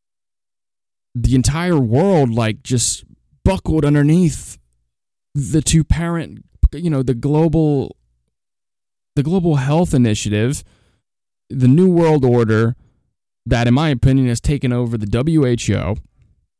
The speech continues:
the E U. It runs our world science right now, our world health. It,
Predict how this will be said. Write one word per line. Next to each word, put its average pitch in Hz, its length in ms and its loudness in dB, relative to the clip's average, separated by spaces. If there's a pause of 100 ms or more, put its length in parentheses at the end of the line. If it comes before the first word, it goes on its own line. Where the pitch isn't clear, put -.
(560)
the 107 220 -8
E 131 160 2
U. 110 440 0 (540)
It 123 180 -2
runs 139 480 0
our 117 420 -2 (200)
world 135 380 0
science 135 520 -2
right 101 180 -4
now, 67 280 -10 (1080)
our 110 140 0
world 123 300 0
health. 135 560 -4 (1200)
It, 127 220 -4